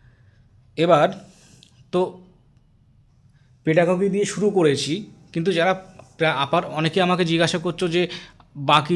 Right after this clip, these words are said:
সাবজেক্টগুলো করাবো কি না বা কীভাবে করাবো, তো সেটা নিয়ে আলোচনা করার জন্য আমরা চলে এসেছি আজকে। দেখো,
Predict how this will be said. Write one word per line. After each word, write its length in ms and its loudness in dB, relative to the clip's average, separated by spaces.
সাবজেক্টগুলো 460 0
করাবো 260 2
কি 160 -2
না 140 0
বা 200 -2
কীভাবে 320 0
করাবো, 340 0
তো 60 -2
সেটা 220 0
নিয়ে 260 0
আলোচনা 320 -2
করার 180 4
জন্য 160 -2
আমরা 220 0
চলে 300 4
এসেছি 240 -2
আজকে। 260 -8
দেখো, 180 -14